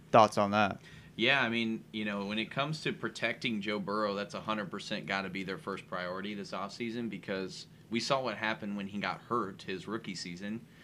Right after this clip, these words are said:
Speaker 2: Um, not that they were having a fantastic season by any means to start, but, um, they didn't win shit after he got knocked out. And <clears throat> if you're looking at the Bengals,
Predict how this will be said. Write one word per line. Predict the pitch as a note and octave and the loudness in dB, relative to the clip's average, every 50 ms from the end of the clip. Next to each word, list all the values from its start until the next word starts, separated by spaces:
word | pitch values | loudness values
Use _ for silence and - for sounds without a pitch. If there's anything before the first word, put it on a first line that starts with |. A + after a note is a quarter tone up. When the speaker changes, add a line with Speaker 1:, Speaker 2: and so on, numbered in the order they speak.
| - - - - | -20 -20 -14 -6
Speaker 2:
Um, | - F#2+ F#2 F2 F2+ E2+ F2 G2 | -6 -4 -4 -4 -6 -8 -4 0
not | A#2+ C3 - | 0 0 0
that | - A2 | -2 -2
they | B2 A#2+ | 0 2
were | A2+ A2 | 2 2
having | A2 A2+ A2+ A2 A2+ | 2 2 2 2 2
a | G#2+ G2 F#2 | 0 -2 -4
fantastic | - - - A2+ G#2+ G#2 G2+ - A2+ A2 G#2+ - G#2+ G2 F2+ | -6 -6 -4 -2 -2 -2 -2 -2 -2 -2 -2 -2 -6 -6 -4
season | - A2+ G2+ G2 G2+ F#2+ | -4 -4 -4 -2 -2 -2
by | G2 G2 | -2 -2
any | G2+ G2 G2 | 0 -2 -2
means | G2 G2 G2 F#2+ - - | -2 -2 -2 -4 -6 -8
to | F#2 | -8
start, | - - - G#2 G#2 G#2 G2+ G2 F2+ E2 | -10 -6 -2 -2 0 0 0 -2 -4 -4
but, | - G2 F#2+ F#2 F2+ - - - - - - - - | -2 -2 -2 -2 -4 -8 -16 -20 -20 -20 -20 -12 -8
um, | F2 F2+ F2 F2 E2+ E2+ E2 D#2 - - | -6 -4 -4 -4 -6 -8 -8 -12 -12 -4
they | F2+ G#2+ A#2+ | -2 2 2
didn't | C#3 C3 G2+ G#2 | 2 2 0 2
win | A#2+ A#2+ A2+ G#2 | 2 2 2 2
shit | G2 - - B2 B2+ G#2+ F2+ D#2 - - | -2 0 2 2 2 2 0 -6 -10 -4
after | F#2+ F#2+ F2+ F2 - G2 F#2+ F#2+ | -4 -4 -4 -4 -4 -4 -2 -2
he | F#2+ F#2 | -2 0
got | G2 G2 F#2 F#2 F2 | 0 -2 -2 -2 -4
knocked | F#2 F#2 F2+ F#2 D#2+ A2 | -4 -6 -6 -6 -6 -6
out. | G#2+ A2+ A2 F#2+ F#2 G2+ - - - - - - - - - - - | -4 -2 -2 -2 -4 -6 -8 -12 -18 -20 -20 -20 -20 -20 -16 -2 2
And | A#2 A#2 A#2 A2+ A2+ A2+ A2+ A2 - - - - - - | 4 4 4 4 4 2 0 0 -4 -6 -16 -18 -8 -6
<clears throat> | - - - - - D3+ C#3+ - | -6 -6 -2 0 0 0 0 2
if | C#3 C3 B2+ - | 2 0 2 2
you're | C3 B2 | 0 2
looking | B2 C#3+ F3+ F#3+ - G3 F3+ | 4 4 2 2 2 2 2
at | E3+ D#3 C#3+ - - A2+ A#2 | 4 2 2 0 -4 -2 -2
the | A#2 G2+ | -2 0
Bengals, | F#2 A2+ A2+ C#3+ E3 D#3 A#2+ A2 G2+ G2+ G2+ - - | 2 0 0 2 2 0 0 0 0 -2 -4 -6 -12